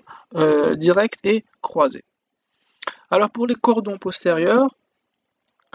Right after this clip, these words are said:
ils prennent leur origine au niveau du ganglion spinal, au niveau du neurone en T,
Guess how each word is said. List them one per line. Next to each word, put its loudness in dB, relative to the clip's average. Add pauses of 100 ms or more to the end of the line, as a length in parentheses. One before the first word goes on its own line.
(480)
ils -2
prennent 0
leur 2
origine 0
au -2
niveau 4
du 0
ganglion 0
spinal, -2
au -2
niveau -2
du 2
neurone 4
en -2
T, 0